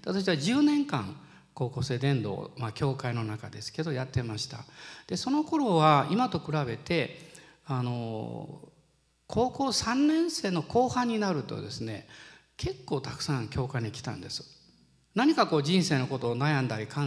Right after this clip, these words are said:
えたりする時期だったんでしょうね。で、毎年たくさん洗礼を受けました。で、まあ、彼らが青年になって、こう、成長していく中で、あの、高校生時代にどちらもクリスチャンになって救われ、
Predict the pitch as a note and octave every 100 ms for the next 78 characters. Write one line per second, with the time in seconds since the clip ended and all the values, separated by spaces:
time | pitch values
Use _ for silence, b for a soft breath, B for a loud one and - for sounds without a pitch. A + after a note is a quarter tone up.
0 | B2+ A2+ A2 G2 G2+ A2+ A2 C3+ A#2 G2+
1 | - G#2+ G2 - A#2+ D3+ G3 B B B
2 | B - - B2 B3 F#4 F#4 C4+ C4+ A3
3 | G3 - A#3 G3+ F#3+ F3 E3 C3 C3+ A2+
4 | G#2+ - - - - b b b b b
5 | - F3 F3 E3+ D#3 F3+ F3+ D#3+ C3+ -
6 | D3 C#3 C#3 C3+ C3+ D#3 C#3 - A#3 D#3+
7 | - A#2+ A2+ A2+ - B2+ B2 A#2+ A2+ -
8 | A#2+ A#2 B2 C#3+ F#3+ E3 D3 B B B
9 | B - A#2 A2 A2 - G3+ G3+ A3 G#3+
10 | - G#3 G3 A#3 A3 G3+ G#3+ C4 G#3 -
11 | - - - D3 D3+ C#3+ B3 G3 D3 D#3
12 | - E3 C3 B2+ A#2+ - B2 - - E3+
13 | E3 D#3